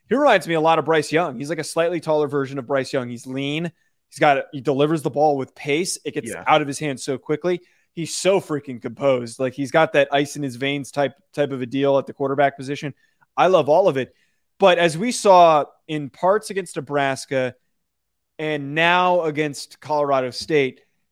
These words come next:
Speaker 1: if you send a ton of pressure against that offensive line, that offense starts to stagnate.
Speaker 2: Yeah.
Speaker 1: And you're able to crawl back against Colorado State because they're a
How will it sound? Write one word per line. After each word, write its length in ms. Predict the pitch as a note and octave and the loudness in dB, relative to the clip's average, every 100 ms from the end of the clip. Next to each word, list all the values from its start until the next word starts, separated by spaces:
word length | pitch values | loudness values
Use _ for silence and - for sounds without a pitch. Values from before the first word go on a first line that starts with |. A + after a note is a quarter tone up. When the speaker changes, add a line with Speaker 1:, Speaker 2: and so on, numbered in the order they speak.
| _ _ | _ _
Speaker 1:
if 200 | F3+ D3 | -4 -2
you 240 | C#3+ A#3+ C#4+ | -2 -2 0
send 300 | - G#3 F3+ | 0 2 0
a 60 | |
ton 320 | - - D#3 | -2 -4 -2
of 100 | D#3+ | -2
pressure 600 | - C#3+ C3+ - E3 E3 _ _ D3+ | -4 -2 0 -2 -4 -4 _ _ -12
against 340 | C3+ D3+ D3 - | -8 -4 -6 -2
that 120 | C#3 | 0
offensive 480 | C#3+ C#3+ C3+ - A2+ | 0 0 -8 -14 -12
line, 400 | B2 B2+ D3 D#3+ _ _ _ _ _ | -8 -6 -6 -10 _ _ _ _ _
that 300 | E3 A3 A3 D#3+ | 2 2 2 2
offense 720 | E3+ E3+ D#3+ C#3 B2 - - _ _ | 2 2 -2 -4 -6 -12 -14 _ _
starts 440 | - - D#3+ D#3 - | -18 -2 -2 -2 -8
to 100 | C3+ | -12
stagnate. 580 | - C3+ B2 G2+ - _ _ | -2 -2 -2 -8 -20 _ _
Speaker 2:
Yeah. 320 | - C3+ C3+ B2+ | -6 -2 -2 -4
Speaker 1:
And 120 | D#3+ F#3+ | -6 0
you're 160 | D#4 | 2
able 200 | F#4 E4 | 2 0
to 80 | G#3+ | -2
crawl 400 | - - F#3 F#3+ | -6 2 4 6
back 300 | D#3 D#3+ E3+ | 4 2 0
against 400 | D3+ D3 - - | -6 -6 -8 -8
Colorado 500 | - D3+ D3+ C#3+ C3 | -2 0 2 0 -2
State 380 | A#2+ - D3+ F#3+ | -6 -6 -6 -6
because 460 | F3+ F3 D#3+ - - | -10 -8 -8 -10 -14
they're 360 | C3 C#3 D3+ | -4 0 2
a 360 | E3+ E3+ F3 | 2 0 0